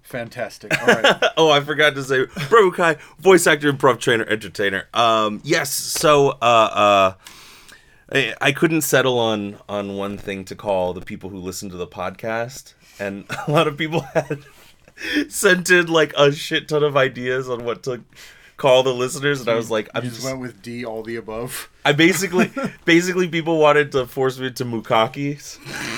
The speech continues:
Speaker 2: <laughs> and I was like,
Speaker 1: Yeah.
Speaker 2: "I don't wanna just be
Speaker 1: That
Speaker 2: that."
Speaker 1: can't be your only, uh,
Speaker 2: That can't be
Speaker 1: I
Speaker 2: it.
Speaker 1: get it, I get
Speaker 2: I
Speaker 1: it.
Speaker 2: like Mukuleles too, but, uh,
Speaker 1: Ukuleles is good. Brentleman is
Speaker 2: the <laughs>
Speaker 1: hilarious.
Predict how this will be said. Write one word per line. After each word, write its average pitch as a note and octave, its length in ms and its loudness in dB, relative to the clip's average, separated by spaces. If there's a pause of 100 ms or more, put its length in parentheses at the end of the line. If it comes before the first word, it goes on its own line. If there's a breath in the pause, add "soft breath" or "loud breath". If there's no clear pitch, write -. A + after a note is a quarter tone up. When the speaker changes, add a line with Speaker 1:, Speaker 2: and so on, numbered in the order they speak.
(400 loud breath)
Speaker 2:
<laughs> - 160 -20
and F#3+ 140 4
I F#3 80 6
was F#3+ 160 0
like, F3 180 -2
Speaker 1:
Yeah. B2 140 -6
Speaker 2:
"I F3 100 4
don't F#3 140 0
wanna D#3 220 4
just C#3 300 -10
be C#3 180 -6
Speaker 1:
That - 560 -16
Speaker 2:
that." E3 240 4
Speaker 1:
can't E3 140 2
be D3+ 100 0
your C#3+ 180 0
only, B2+ 340 -4
uh, A#2+ 60 0
Speaker 2:
That F3 140 2
can't D#3 260 4
be B2+ 140 -2
Speaker 1:
I A2 40 4
Speaker 2:
it. G#2+ 120 4
Speaker 1:
get A#2 120 -4
it, G2 160 -12
I B2 80 -8
get A2+ 160 -10
Speaker 2:
I - 40 -4
Speaker 1:
it. D3+ 40 0
Speaker 2:
like C#3+ 180 2
Mukuleles G#2 760 0
too, G2 260 -6
but, G2 300 -2
uh, G2 280 0
Speaker 1:
Ukuleles A#2+ 180 -8
is G#2+ 120 -18
good. A2 240 -12
Brentleman A2+ 600 -12
is G2 160 -18
Speaker 2:
the G#2+ 80 -18
<laughs> C#3+ 100 -4
Speaker 1:
hilarious. C#3 500 -8